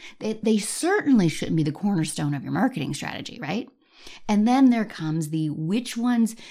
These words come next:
do you want to work? These might be those things that maybe, you know, you've signed one client here and three clients there, but you ha-, haven't s-, you, you don't see a consistent, "When I do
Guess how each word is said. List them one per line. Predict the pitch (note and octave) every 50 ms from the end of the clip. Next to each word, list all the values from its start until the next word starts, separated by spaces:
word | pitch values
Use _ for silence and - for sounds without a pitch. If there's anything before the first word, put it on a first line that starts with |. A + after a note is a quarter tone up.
| - -
do | - F#3
you | F3 F3+ F3+
want | D#3 D3+ D#3 D#3 D#3+ E3+ E3 - - - - _
to | - D#3+
work? | C#3 - - - - -
These | G3+ G#3 G3 G#3+
might | G#3+ G3+ F3
be | E3+ F#3 F#3
those | F3 F3 E3 D#3+
things | - F3+ E3+ D#3 D#3 D3
that | D3+ -
maybe, | D#3 D#3 D#3 D3+ D#3+ D#3 D3 - - - - - - - _
you | - F3 F3
know, | D#3 D3+ - - -
you've | E3+ D#3+ - E3 E3 E3 C#3+
signed | - - F3+ F3 F3 F3
one | E3 E3 E3 E3
client | D#3 - D#3 D3+ D3 - -
here | D3 D3+ D#3+ D#3+ D3+
and | D3 C#3 C3+
three | - - E3
clients | D3 - - D#3 D3+ D3 D3 D3+ - -
there, | - E3 D#3+ D#3+ D#3+ D3+ D#3 E3 E3 C#3+ - - - -
but | E3 D#3
you | - F3
ha-, | E3+ F3 G3 G3
haven't | F#3+ F3 G3+ G#3+ A3+ -
s-, | - - - - - -
you, | F3+ E3 - D#3+ D#3 _ -
you | F#3+ G3+
don't | B3 B3+ B3+ B3+
see | - - - - G3+ G3 F#3+
a | F3
consistent, | F3 - - E3+ D#3 D3 - - - - - F#3 F3 - - - F#3+ E3 D3+ C3+ - - -
"When | E3+ D#3+ D#3 E3+ E3+ F3 F3 F3
I | E3 D#3+ D#3
do | C#3+ D#3 D#3 D3+ -